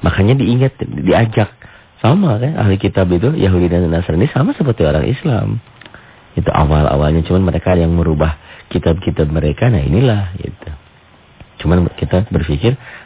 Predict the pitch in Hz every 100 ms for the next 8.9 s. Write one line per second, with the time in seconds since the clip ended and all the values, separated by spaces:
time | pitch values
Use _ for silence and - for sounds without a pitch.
0 | - 87 82 - 80 78 - 78 76 78
1 | 78 78 73 73 78 76 73 78 78 76
2 | - - - 78 139 196 117 85 - -
3 | - - 78 80 73 73 76 76 78 78
4 | - - _ _ _ 107 98 87 80 78
5 | 71 78 73 107 151 95 85 - - -
6 | - - _ - - - - - - 98
7 | 78 - 80 78 80 78 71 - 67 71
8 | - - - 76 73 73 - 69 67